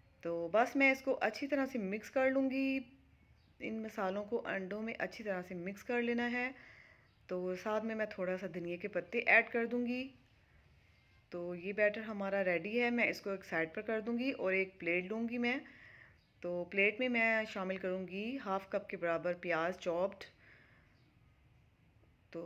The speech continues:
उसके साथ मैं लूँगी हाफ कप के बराबर, अ, टमाटोज़,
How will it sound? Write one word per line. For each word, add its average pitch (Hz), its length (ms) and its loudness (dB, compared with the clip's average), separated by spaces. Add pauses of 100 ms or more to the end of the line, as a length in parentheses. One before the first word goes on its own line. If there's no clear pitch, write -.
(260)
उसके 190 300 -8
साथ 175 340 -6
मैं 175 140 -2
लूँगी 180 420 -6
हाफ 180 320 -6
कप 180 220 -2
के 196 60 -6
बराबर, 170 440 0
अ, 170 1080 -6 (320)
टमाटोज़, 196 640 0